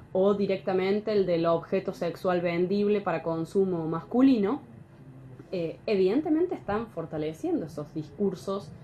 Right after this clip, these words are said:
estigmatizantes y degradantes de la mujer. Entonces, yo creo que hay una responsabilidad individual, hay una responsabilidad personal de cada sujeto, de cada individuo. Ahora, hay una responsabilidad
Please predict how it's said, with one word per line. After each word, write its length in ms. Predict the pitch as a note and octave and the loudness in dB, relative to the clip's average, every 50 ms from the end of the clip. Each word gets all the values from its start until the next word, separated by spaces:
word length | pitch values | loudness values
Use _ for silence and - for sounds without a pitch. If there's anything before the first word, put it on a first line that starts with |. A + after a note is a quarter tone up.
| - - - - - - | -20 -20 -20 -18 -12 -8
estigmatizantes 1300 | - F3 - - - D#3+ E3+ E3+ E3+ - - F3 E3 E3 - G3 F#3+ G3+ G#3+ G#3+ A3 A#3+ A#3+ A3 G#3+ | -8 -8 -6 -6 -6 -2 -2 -2 -4 -4 -4 -6 -6 -4 -4 -2 -2 -2 -2 -2 -2 -4 -4 -4 -4
y 320 | - F3+ F3+ F#3 G3 G3+ G3+ - - - - - - | -4 -4 -4 -2 -4 -6 -6 -10 -20 -20 -18 -10 -4
degradantes 840 | F3 F#3+ F#3 F3+ F#3 F3 E3+ E3+ F3 F3+ F3+ F#3 F3+ F3+ F#3 F3 | -2 0 0 0 0 0 0 -2 -2 -2 -2 -2 -2 -2 -4 -6
de 80 | E3+ D#3 | -6 -6
la 100 | D3+ D3+ | -6 -4
mujer. 380 | D3+ C#3+ C#3+ C#3+ - D3 C#3+ | -6 -6 -8 -8 -10 -10 -8
Entonces, 540 | D3+ D#3 D#3 D#3 G3+ G3+ G3+ G3 F#3+ F#3 - - - - - - - - - - - - - - | -6 -6 -4 -2 -2 -2 -2 -2 -4 -8 -10 -16 -20 -20 -20 -20 -20 -20 -20 -20 -20 -20 -20 -6
yo 140 | - - B3+ | 2 2 2
creo 200 | B3+ C#4+ C#4+ C#4 | 4 4 0 0
que 80 | - C#4 | 2 2
hay 140 | C#4 D#4 E4 | 4 6 6
una 140 | E4+ D#4 | 6 4
responsabilidad 720 | C#4+ B3+ - - A3 G#3 G3 G#3+ G3+ G3+ G3+ G#3 G#3+ A3 A3 - | 4 0 0 2 2 2 4 4 4 4 4 4 2 2 0 -2
individual, 640 | - C4 C4 C4 A#3+ A#3 G#3+ F#3+ F3+ D#3+ D3+ C#3+ C#3 C#3+ D3 - - - - - - - - - - - | 2 4 4 4 4 2 0 -2 -2 -4 -4 -6 -6 -10 -14 -18 -20 -20 -20 -20 -20 -20 -20 -20 -10 -2
hay 140 | F#3+ G#3 A3+ | 2 2 4
una 100 | A#3 A3 | 4 2
responsabilidad 840 | G#3+ G3 - - G3 F#3 F#3 F#3+ F3+ F3+ F3+ F#3+ G3+ A3 A3 - - | 0 -2 -4 -2 -2 -2 -2 0 0 2 2 2 2 2 0 -2 -4
personal 760 | - D#3 D#3 - - F3+ F3 G3 B3 B3 A#3 G3+ F3 E3 E3+ | -4 -4 -4 -4 -4 -4 -2 0 2 4 4 4 2 2 -2
de 120 | E3+ E3 | -4 0
cada 380 | - A3 A3 A3+ A3+ G#3 G3+ F#3+ | 2 4 6 6 6 6 4 2
sujeto, 580 | - - G#3+ G3 F#3+ - - A3 G#3 - F#3+ | 0 0 0 0 2 2 2 0 2 2 -2
de 120 | E3+ E3+ E3 | -2 -2 -2
cada 160 | F#3 F3+ F3+ | -4 -4 -2
individuo. 540 | F3+ F3 D#3+ D#3 D3+ D3+ D3 C#3+ C#3+ D3 D3 - - - - - | -2 -2 -2 -2 -4 -4 -4 -6 -6 -8 -10 -14 -20 -20 -14 -8
Ahora, 440 | - F3+ F3 E3+ E3 D#3+ D3+ C#3+ - - - - - - - - | -4 -2 0 0 0 -2 -4 -6 -8 -12 -16 -20 -20 -18 -8 -2
hay 140 | F3 G#3+ C#4 | 2 4 4
una 100 | C#4+ A#3 | 4 2
responsabilidad 560 | F3 - - D#3+ D#3 E3 D#3+ D#3+ F3+ G3+ G3+ | -2 -8 -10 -10 -8 -6 -4 -4 -4 -4 -4